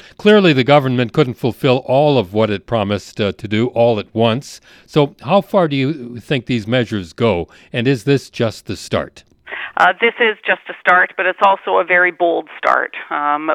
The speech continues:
Speaker 2: we have been government now for seven months, and I was incredibly proud to present our first full-year budget yesterday with major investments in helping people with affordability, as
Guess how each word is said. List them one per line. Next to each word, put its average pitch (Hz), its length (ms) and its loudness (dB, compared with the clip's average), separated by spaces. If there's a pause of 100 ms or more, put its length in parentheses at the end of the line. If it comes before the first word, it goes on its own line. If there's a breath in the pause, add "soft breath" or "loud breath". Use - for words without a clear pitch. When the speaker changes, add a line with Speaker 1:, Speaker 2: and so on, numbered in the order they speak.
Speaker 2:
we 180 200 -2
have 170 160 0
been 165 140 -4
government 180 400 0
now 170 280 2
for 170 120 -4 (120)
seven 190 240 0
months, 185 380 0
and 175 120 -4
I 175 100 0
was 170 180 -4
incredibly 180 540 -2
proud 151 480 0
to 160 100 -12
present 147 440 -4
our 151 200 -2
first 175 200 -2 (180)
full-year 202 460 0
budget 190 480 -2 (400 loud breath)
yesterday 196 640 -2 (320 loud breath)
with 202 180 -6
major 220 500 -2
investments 165 720 -2
in 147 120 -4
helping 196 420 -2
people 180 300 -8
with 170 120 -6
affordability, 180 880 -2
as 165 80 -8